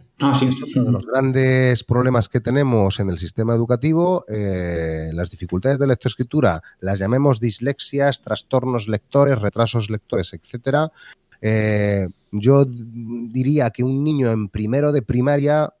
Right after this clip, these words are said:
Speaker 2: una vez pasado el primer trimestre de primero de primaria, ya tendría que estar leyendo con cierta fluidez, tendría que estar,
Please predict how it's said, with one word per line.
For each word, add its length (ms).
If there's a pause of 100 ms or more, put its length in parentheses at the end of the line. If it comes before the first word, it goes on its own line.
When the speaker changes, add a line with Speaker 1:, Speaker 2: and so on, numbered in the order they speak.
Speaker 2:
una 280
vez 180
pasado 360
el 140
primer 460 (220)
trimestre 520
de 80
primero 320
de 100
primaria, 600 (260)
ya 80
tendría 280
que 60
estar 220
leyendo 420
con 320
cierta 380
fluidez, 380
tendría 280
que 80
estar, 380